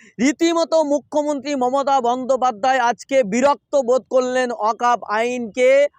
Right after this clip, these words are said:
ওয়াকফ আন্দোলন নিয়ে। হ্যাঁ, তিনি বলছেন, "ওয়াকফ নিয়ে আমি বলবো না", এবং তিনি এখানে ক্ষান্ত হননি। তিনি বলছেন, "যারা ওয়াকফ নিয়ে আন্দোলন করতে চান, তারা দিল্লিতে চলে যান।"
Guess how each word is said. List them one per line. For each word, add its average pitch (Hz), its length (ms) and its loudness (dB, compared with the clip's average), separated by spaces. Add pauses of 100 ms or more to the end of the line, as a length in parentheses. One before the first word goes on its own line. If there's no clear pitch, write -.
(100)
ওয়াকফ 214 360 -2
আন্দোলন 208 480 -2
নিয়ে। 160 240 -10 (120)
হ্যাঁ, 262 300 -6 (440)
তিনি 202 180 -4
বলছেন, 247 400 0
"ওয়াকফ 226 260 -2
নিয়ে 226 140 -6
আমি 220 120 -6
বলবো 202 380 -2
না", 285 220 -2 (260)
এবং 302 280 0
তিনি 320 220 -4
এখানে 320 320 -2
ক্ষান্ত 285 320 -4
হননি। 254 500 0 (300)
তিনি 240 200 -6
বলছেন, 269 520 -2
"যারা 240 220 0
ওয়াকফ 233 380 -2
নিয়ে 240 180 -6
আন্দোলন 220 500 -4
করতে 208 380 -6
চান, 254 420 -2
তারা 208 220 -4
দিল্লিতে 196 520 -6
চলে 160 260 -8
যান।" 123 140 -16